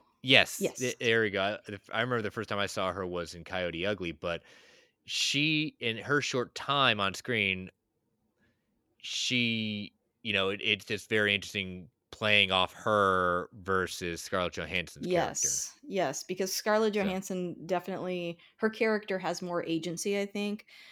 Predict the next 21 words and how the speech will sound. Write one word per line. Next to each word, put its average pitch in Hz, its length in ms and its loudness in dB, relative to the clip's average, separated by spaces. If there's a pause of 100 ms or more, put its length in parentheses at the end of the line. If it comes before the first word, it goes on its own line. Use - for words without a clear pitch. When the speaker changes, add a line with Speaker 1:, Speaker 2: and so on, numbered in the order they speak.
(160)
Speaker 2:
more 180 260 4
Speaker 1:
Mm-hmm. 165 220 0 (180)
Speaker 2:
confidence 202 540 2
in 180 80 2
herself, 165 760 -2 (560)
um, 156 540 0 (440)
and 185 140 6
more 180 240 8
of 175 100 4
a 170 40 2
grip 165 360 2
on 165 160 0
who, 165 640 4 (1080)
who 190 160 4
Alfred 156 360 2
really 151 300 -2
is, 170 340 -2 (100)
<laughs> 640 100 2
I 233 40 10
think. - 420 2
Speaker 1:
Yes. - 400 -2